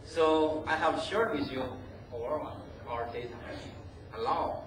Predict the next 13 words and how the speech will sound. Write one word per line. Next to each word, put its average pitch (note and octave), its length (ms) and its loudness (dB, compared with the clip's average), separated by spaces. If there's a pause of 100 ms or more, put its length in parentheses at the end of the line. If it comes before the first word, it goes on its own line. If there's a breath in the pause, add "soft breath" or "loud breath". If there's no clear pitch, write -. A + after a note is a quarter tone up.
I A#2 160 -2
would A#2+ 140 -4
like A#2+ 280 0
to A#2+ 80 -8
share C#3 200 0
with A#2 160 -4
you A2+ 140 -2
my A2 140 -2
three A#2+ 480 -4 (760)
observations. B2+ 640 -4 (920)
First, - 320 -2 (2750)
venture - 180 0
capital D3 600 -2